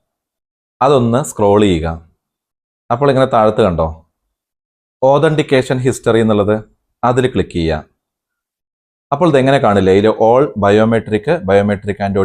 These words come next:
ടി പി അങ്ങനെയുള്ള കുറച്ച് കാര്യങ്ങൾ കാണും. ഞാനിവിടെ ആദ്യം ബയോമെട്രിക് നോക്കുകയാണ്, അതിൽ ക്ലിക്ക് ചെയ്യുക. എന്നിട്ട് താഴത്ത് കണ്ടോ ഡേറ്റ്, ഇതിൽ നമുക്ക് ആറ് മാസത്തെ കാര്യങ്ങളാണ് നോക്കാൻ പറ്റുക.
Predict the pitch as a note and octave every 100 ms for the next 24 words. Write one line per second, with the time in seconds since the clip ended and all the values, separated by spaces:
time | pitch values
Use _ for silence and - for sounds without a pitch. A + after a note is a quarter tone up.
0 | F#2+ F2+ G#2+ G2 G2 F#2+ F2+ F#2 F2 F2
1 | F#2+ F#2+ E2+ G#2 G#2+ _ _ A#2 B2 A#2
2 | A2+ G#2+ A#2 F#2+ F#2 G#2+ A2+ - G2+ G#2+
3 | F#2+ - F#2 A2+ G#3+ - _ _ _ _
4 | _ _ _ _ - A#2 A#2+ G#2 F2 F#2+
5 | F#2 C3+ A#3 - _ _ _ _ _ _
6 | _ _ _ C#3 D#3 D#3+ C#3 B2+ C#3+ G#2
7 | F#2+ F#2 G2+ G2 G#2+ G#2 - _ _ _
8 | _ _ _ _ D#3+ F3 B2 C3 A#2 B2
9 | C#3 A2+ - G#2+ F#2+ G2 G2+ F#2+ F#2+ E2
10 | - F#2+ F#2+ F#2 F#2+